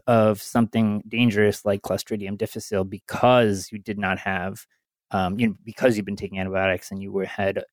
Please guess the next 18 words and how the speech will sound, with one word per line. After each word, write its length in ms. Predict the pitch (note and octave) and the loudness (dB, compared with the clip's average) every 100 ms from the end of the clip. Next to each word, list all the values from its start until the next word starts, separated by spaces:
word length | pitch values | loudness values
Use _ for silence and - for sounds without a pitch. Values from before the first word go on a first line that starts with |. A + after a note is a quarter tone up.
| _ A#2 | _ -4
uh, 260 | G2+ F2 - _ _ - | -2 -2 -8 _ _ -20
harmed 360 | - A#2+ G#2 G2 | 0 2 2 0
or, 300 | F#2+ G2+ - _ _ _ _ - | 0 -2 -4 _ _ _ _ -4
um, 460 | G2+ F#2 F2+ D#2+ _ _ _ _ _ _ - | -2 -2 -8 -14 _ _ _ _ _ _ 2
you 80 | C#3+ | 4
know, 100 | G#2+ | 6
weakened 500 | A2+ - G#2+ G2 F#2 | 2 2 0 0 -4
your 160 | G2 | -2
existing 760 | G2 - A2 - G2 F#2 F#2+ G#2+ _ _ | -2 -2 -4 -2 -4 -4 -6 -14 _ _
microbiome, 800 | G#2 G2 G2+ G2 G#2+ G2 F#2+ F#2+ - _ _ _ - | -6 -2 0 2 2 2 0 -4 -8 _ _ _ -18
it's 220 | - - _ _ _ _ | -16 -16 _ _ _ _
almost 380 | C#3+ D3+ B2+ - | 4 4 2 0
certain 440 | - B2+ - G2 F#2 | 2 2 0 -12 -8
that 160 | G#2+ - | -8 -2
there 200 | A2 F#2+ | -2 0
are 80 | G2 | -2
similar 520 | - B2 A#2 A2 A2 | 0 2 4 4 0
effects 640 | A2 - G#2 G2 - - | -6 -6 -4 -4 -8 -20